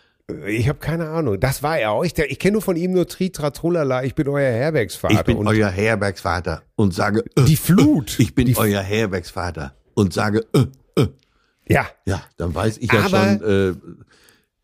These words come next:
Speaker 2: ach, warte, vielleicht schwenke ich, nee, nee, nee, ich nehme diesmal nämlich das, ich weiß aber schon den Titel für nächste Woche. Sehr gut.
Speaker 1: So,
Speaker 2: Ja.
Speaker 1: bitteschön.
Speaker 2: So, ich nehme nämlich Gold Digger.
Speaker 1: Aha.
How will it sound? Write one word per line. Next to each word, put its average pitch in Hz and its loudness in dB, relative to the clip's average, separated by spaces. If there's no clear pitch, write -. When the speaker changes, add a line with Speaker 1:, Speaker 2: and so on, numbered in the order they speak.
Speaker 2:
ach, - -6
warte, 98 -6
vielleicht - -4
schwenke 110 0
ich, 95 0
nee, 156 2
nee, 175 2
nee, 120 2
ich 107 -4
nehme 135 4
diesmal 131 -2
nämlich 120 2
das, 107 -2
ich 101 -4
weiß 113 -2
aber 107 -2
schon 101 0
den 95 0
Titel 98 -2
für 87 0
nächste 85 -4
Woche. 78 -4
Sehr 90 0
gut. 80 -4
Speaker 1:
So, 107 -2
Speaker 2:
Ja. 127 6
Speaker 1:
bitteschön. 101 0
Speaker 2:
So, 113 4
ich 185 4
nehme 180 4
nämlich 117 2
Gold 123 2
Digger. 95 0
Speaker 1:
Aha. - -8